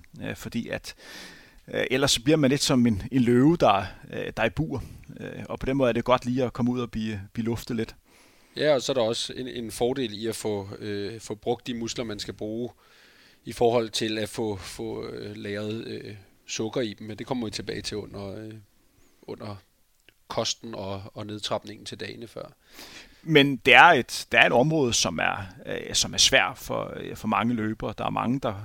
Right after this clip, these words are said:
Speaker 1: øh, der begår fejl i den her nedtrapningsperiode.
Speaker 2: Ja, helt absolut. Og jeg er fuldstændig enig i det der med, at,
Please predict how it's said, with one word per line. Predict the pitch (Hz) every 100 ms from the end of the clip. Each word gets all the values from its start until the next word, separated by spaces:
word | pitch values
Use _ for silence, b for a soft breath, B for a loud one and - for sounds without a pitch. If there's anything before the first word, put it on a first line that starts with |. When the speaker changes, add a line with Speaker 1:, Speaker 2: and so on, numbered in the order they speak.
| 107
Speaker 1:
øh, | 107 98
der | 104
begår | - - -
fejl | - 143 - -
i | -
den | 107 104
her | 107 101
nedtrapningsperiode. | 107 113 - 101 101 - 101 98
Speaker 2:
Ja, | 98
helt | 110 - -
absolut. | 123 123
Og | 117
jeg | 113
er |
fuldstændig | 131 165 175 123 131
enig | 143
i |
det | 123
der | 123
med, | 117 113 110
at, | 110 104 - -